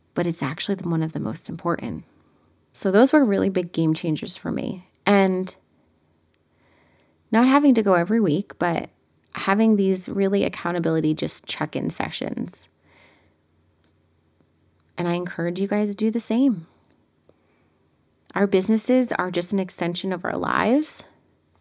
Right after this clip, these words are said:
So you gotta make sure that your life is doing just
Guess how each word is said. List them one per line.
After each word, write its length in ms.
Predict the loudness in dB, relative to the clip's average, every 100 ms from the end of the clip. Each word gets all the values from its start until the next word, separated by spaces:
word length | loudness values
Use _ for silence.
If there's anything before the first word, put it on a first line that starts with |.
| _ _ -20 -20 -20 _
So 580 | -4 2 4 4 2 -4
you 100 | -2
gotta 220 | 2 4
make 200 | 4 2
sure 180 | 0 0
that 180 | 0 -2
your 120 | -2
life 340 | 0 -2 -2
is 420 | -4 -2 -4 -8 -14 _ _ _ _ _ _ _ _ _ _ _ _
doing 300 | 2 4 4
just 280 | 0 -4